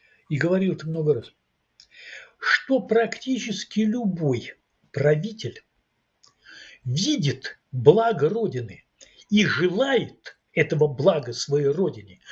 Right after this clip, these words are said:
совершенно искренне, но только в секторе своих личных интересов, чтобы его благо совпадало с благом Родины.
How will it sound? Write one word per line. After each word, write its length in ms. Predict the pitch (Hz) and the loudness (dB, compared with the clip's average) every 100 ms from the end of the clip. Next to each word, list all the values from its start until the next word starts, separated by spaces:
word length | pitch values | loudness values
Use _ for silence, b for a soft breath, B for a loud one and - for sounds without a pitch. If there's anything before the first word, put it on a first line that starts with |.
| B | B
совершенно 680 | B 196 196 147 - 262 240 | B 4 4 4 0 -2 -4
искренне, 680 | 233 254 - - 135 117 - _ - B B B B B | -4 -2 -4 -4 -6 -6 -12 _ -20 B B B B B
но 260 | 143 185 | 2 2
только 540 | 190 - 302 - - 147 | 2 2 2 2 0 0
в 100 | - | -2
секторе 720 | - - 190 - 160 131 - | -2 0 0 0 2 2 -2
своих 600 | - 147 156 214 208 160 | -8 0 2 2 -2 -4
личных 540 | 156 185 - 208 190 | -2 0 -2 -2 -4
интересов, 720 | 180 151 175 131 - - - _ - B | -6 -4 -4 -4 -6 -14 -20 _ -20 B
чтобы 460 | B - 208 160 196 | B 4 6 6 2
его 340 | 190 175 285 | 0 0 0
благо 540 | 202 131 202 185 - - B B | 0 2 2 0 -4 -14 B B
совпадало 760 | - 170 - 175 185 214 165 | 0 0 4 4 6 4 2
с 100 | 131 | -2
благом 480 | 113 151 151 147 135 | -2 -2 0 0 -2
Родины. 480 | 147 151 107 101 - | -2 -2 -4 -8 -20